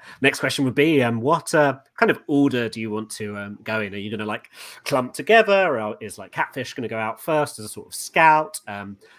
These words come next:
or, um, are you gonna, like, spread out? Um, are you gonna stick together? Are you gonna hilariously split? Um, what's your, what's your order of, uh,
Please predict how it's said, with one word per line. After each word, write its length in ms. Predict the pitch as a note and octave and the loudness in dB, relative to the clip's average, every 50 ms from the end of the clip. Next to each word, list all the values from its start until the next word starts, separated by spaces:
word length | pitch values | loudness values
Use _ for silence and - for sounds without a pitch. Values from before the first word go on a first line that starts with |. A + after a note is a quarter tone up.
| _ _ | _ _
or, 420 | F#2+ G2 F#2+ F#2 F#2 F#2 F#2+ F#2+ | -8 -8 -8 -8 -10 -10 -8 -6
um, 400 | G2 F#2 F#2 F2+ F2+ F2+ F2+ F#2 _ _ _ _ - | -6 -6 -6 -8 -10 -12 -18 -20 _ _ _ _ -14
are 40 | |
you 80 | F#2+ F#2+ | -12 -12
gonna, 160 | F#2 F#2 F#2 | -12 -12 -12
like, 160 | G2 G2+ G#2+ | -12 -12 -10
spread 320 | - - - - D#3 C#3+ C#3+ | -10 -10 -2 0 0 2 4
out? 440 | E3+ F#3 F#3 F#3 F3+ F3 E3 D3 - | 6 6 8 8 8 6 4 2 -2
Um, 160 | A2+ G#2+ G2+ F#2+ | -6 -10 -10 -12
are 60 | F2+ | -14
you 120 | E2+ E2 | -18 -18
gonna 160 | F2 F2 E2 - _ _ | -18 -20 -20 -20 _ _
stick 240 | - - F3+ - - | -12 -10 -10 -8 -8
together? 300 | C#3+ B2 F3 D#3+ F3 E3 | -4 -2 -2 0 0 0
Are 180 | D#3 D3+ C3+ A#2 | -2 -2 -4 -8
you 80 | G#2+ | -10
gonna 220 | G#2+ G#2+ F#2 E2+ - _ _ _ | -12 -12 -14 -14 -18 _ _ _
hilariously 440 | - A#2+ B2+ C3 B2 A#2 - B2+ A2+ | -4 -2 0 0 0 -2 -4 -8 -12
split? 340 | - - - F3+ F3 - - - _ _ - - | -12 -8 -8 -8 -8 -8 -12 -18 _ _ -14 -12
Um, 180 | G#2+ A2 G#2+ | -10 -8 -8
what's 220 | G#2+ B2 - - A#2 | -10 -10 -12 -10 -10
your, 140 | G#2+ G#2 | -10 -10
what's 180 | A2 - - - | -10 -14 -12 -12
your 100 | A#2+ A#2 - - | -12 -12 -8 -2
order 360 | - F#3+ - - F3 G#2 - | -2 -2 -2 -2 -6 -6 -6
of, 120 | - - | -8 -8
uh, 200 | F#2+ F#2 - - | -8 -10 -10 -12